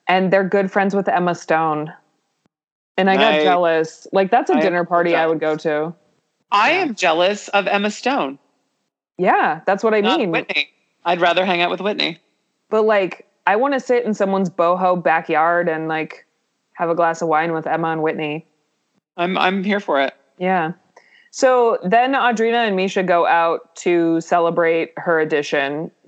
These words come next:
Speaker 1: audition, sorry. And she talks about, again, her career without her mom and how it's been rocky.
Speaker 2: Well,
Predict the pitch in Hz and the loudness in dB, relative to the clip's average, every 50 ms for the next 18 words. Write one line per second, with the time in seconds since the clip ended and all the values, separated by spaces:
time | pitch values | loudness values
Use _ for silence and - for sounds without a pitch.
0 | _ _ - 160 156 156 151 147 147 - - 147 151 160 170 160 151 147 147 151 | _ _ -2 0 0 0 0 -2 -4 -4 -6 -4 -4 -6 -4 -2 -2 0 0 0
1 | 170 190 - _ _ _ _ _ _ _ _ _ _ - _ _ _ 196 196 190 | -2 -4 -8 _ _ _ _ _ _ _ _ _ _ -20 _ _ _ 0 0 2
2 | 185 190 185 - - 226 220 214 - 220 202 202 190 190 190 190 185 175 180 175 | 0 0 -2 -2 0 0 0 0 0 0 2 2 2 2 2 0 0 0 0 0
3 | 175 175 190 185 180 175 - 196 170 165 170 170 165 165 170 165 170 170 160 - | 0 -2 -2 -2 -2 -2 -2 -2 -2 0 2 2 2 2 2 2 2 0 0 2
4 | 170 180 196 214 233 240 233 220 220 214 208 202 196 185 180 190 180 165 165 165 | 0 0 0 0 0 0 0 0 0 0 0 0 0 -2 -2 -2 0 0 0 0
5 | 160 - - - 165 156 151 156 156 180 208 220 208 196 - 208 202 196 196 190 | -2 -4 -4 -4 -4 -2 -2 -2 0 2 2 2 0 0 -2 -2 -2 0 0 0
6 | 185 185 185 190 185 - 156 139 139 | 0 0 -2 -2 -4 -2 -2 -2 -2